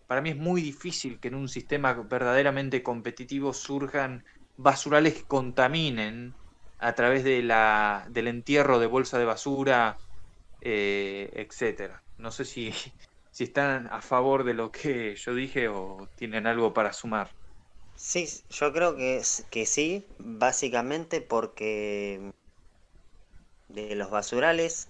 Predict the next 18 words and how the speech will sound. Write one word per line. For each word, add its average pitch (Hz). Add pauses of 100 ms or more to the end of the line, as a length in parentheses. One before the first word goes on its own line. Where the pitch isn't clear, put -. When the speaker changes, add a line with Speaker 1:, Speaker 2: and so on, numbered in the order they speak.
Speaker 2:
que 104
la 101
inmensa 117
mayoría 135
están 104 (140)
puestos, 104
eh, 92 (640)
en 101
cualquier 107
lado, 180 (960)
o 160
como 151
mucho, 202
por 120
ejemplo, 185
podés 131
tener... 143 (720)
Eh, 117